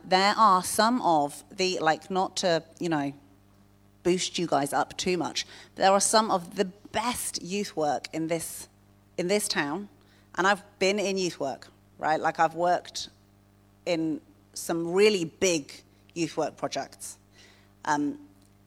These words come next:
this is some of the best youth work in this town that I have seen. And I'm not just saying that, like, it is amazing.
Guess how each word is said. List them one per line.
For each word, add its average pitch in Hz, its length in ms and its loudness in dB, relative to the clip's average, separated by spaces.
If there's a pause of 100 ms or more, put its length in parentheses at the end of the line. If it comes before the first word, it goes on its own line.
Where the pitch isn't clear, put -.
(200)
this 240 220 4
is 185 200 -2
some 220 260 2
of 175 180 -4
the 190 100 -6 (160)
best 226 400 0
youth 220 240 -4
work 143 280 -4
in 170 140 -4
this 160 160 -8
town 143 300 -6
that - 80 -14
I 151 140 -2
have 160 160 -6
seen. 131 340 -8 (880)
And 185 100 2
I'm 190 220 4
not 220 280 0
just - 280 -4
saying 156 320 -4
that, 131 180 -8
like, 147 220 -4
it 196 100 -2
is 185 120 -8
amazing. 190 580 -4